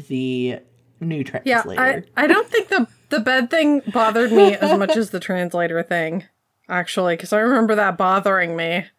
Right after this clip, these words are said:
Speaker 1: Yeah, and they, they gloss over that real quick, too. It's like, "Oh, yeah, it's fine. We won't talk over you. We all speak human now. It's okay."
Speaker 2: Yeah, I'd be like, "No, I'm gonna keep it. Thank you." <laughs>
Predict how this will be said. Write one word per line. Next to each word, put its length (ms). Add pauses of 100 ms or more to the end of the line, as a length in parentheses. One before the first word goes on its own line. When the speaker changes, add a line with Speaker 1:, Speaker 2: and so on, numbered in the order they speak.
(280)
Speaker 1:
Yeah, 280
and 180
they, 500
they 420
gloss 540
over 380
that 300
real 340
quick, 500
too. 220
It's 160
like, 180
"Oh, 140
yeah, 340
it's 140
fine. 380
We 100
won't 220
talk 260
over 240
you. 380 (400)
We 120
all 160
speak 280
human 420
now. 460 (180)
It's 200
okay." 400
Speaker 2:
Yeah, 100
I'd 60
be 80
like, 220
"No, 400
I'm 140
gonna 200
keep 260
it. 140
Thank 220
you." 400 (460)
<laughs> 80